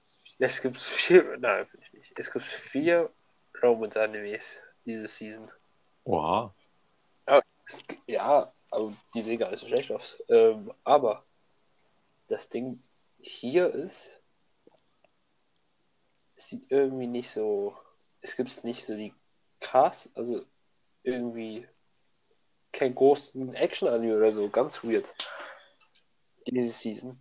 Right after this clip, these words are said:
Speaker 1: So, bei Hero bin ich mega hyped. Ich bin eher auf die sechste Staffel gehyped, als auf die fünfte, weil die sechste Staffel wird, oh, ui,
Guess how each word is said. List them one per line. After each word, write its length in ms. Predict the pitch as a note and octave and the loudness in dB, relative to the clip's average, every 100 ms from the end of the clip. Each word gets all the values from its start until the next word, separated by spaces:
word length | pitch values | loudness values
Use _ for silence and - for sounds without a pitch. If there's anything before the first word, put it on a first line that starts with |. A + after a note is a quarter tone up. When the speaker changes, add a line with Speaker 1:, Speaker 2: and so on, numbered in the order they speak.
| _ - | _ 6
Speaker 1:
So, 400 | C3 B2 A2+ - | 8 10 6 2
bei 140 | A#2+ | 2
Hero 320 | A#2 B2+ F3 E3 | 4 8 10 8
bin 140 | G#2 | 4
ich 200 | G#2+ - | -4 0
mega 460 | A2 C#3 D3 C#3+ - | 6 10 10 8 6
hyped. 540 | D3 D#3+ - - - | 6 6 -4 -16 -14
Ich 100 | - | -4
bin 120 | A#3+ | 2
eher 160 | G3 A#2+ | 8 8
auf 100 | - | 8
die 80 | A2 | 0
sechste 240 | D3 - | 0 0
Staffel 320 | - D3 C3+ | 6 6 8
gehyped, 560 | A2 A2 B2+ C3+ - - - | 4 6 6 2 -4 -18 -8
als 200 | - G2+ | -2 0
auf 140 | G#2+ G#2 | 0 -2
die 100 | A#2 | -6
fünfte, 480 | - A2+ A#2 - A2 | -8 -8 -2 -2 4
weil 140 | G#2+ | 4
die 60 | G#2 | 6
sechste 300 | C3 B2+ A2+ | 4 4 -2
Staffel 180 | B2 A2 | -2 0
wird, 240 | A2 - _ - | 0 -2 _ 8
oh, 200 | F3 - - - - - _ _ - _ _ _ _ _ _ - | 8 8 -2 -16 -20 -20 _ _ -20 _ _ _ _ _ _ 8
ui, 380 | G#4 F3+ G#2 | 10 10 4